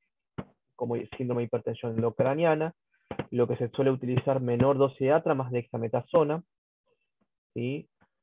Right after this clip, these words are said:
Se reduce la dosis de antraciclina, ¿sí? Por la cardiotoxicidad que puede traer el paciente en el futuro. Y el trabajo de dos mil ocho está utilizando también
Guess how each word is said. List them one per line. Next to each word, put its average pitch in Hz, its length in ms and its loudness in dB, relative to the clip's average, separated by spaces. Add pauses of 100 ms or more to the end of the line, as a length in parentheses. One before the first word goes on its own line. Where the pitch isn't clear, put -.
(580)
Se 139 100 10
reduce 165 440 8
la 135 80 8
dosis 156 220 6
de 131 80 4
antraciclina, 151 760 0 (680)
¿sí? 127 100 -8 (140)
Por 123 120 2
la 117 140 2 (260)
cardiotoxicidad 123 760 2
que 127 100 -2
puede 123 220 2
traer 123 200 2
el 120 60 -4
paciente 123 360 -2
en 117 60 0
el 120 80 -2
futuro. 175 500 2 (960)
Y 180 220 4
el 143 220 4
trabajo 143 360 2 (260)
de 147 80 2
dos 147 220 0
mil 156 180 2
ocho 175 240 2
está 143 180 -2
utilizando 139 460 -2
también 139 320 -2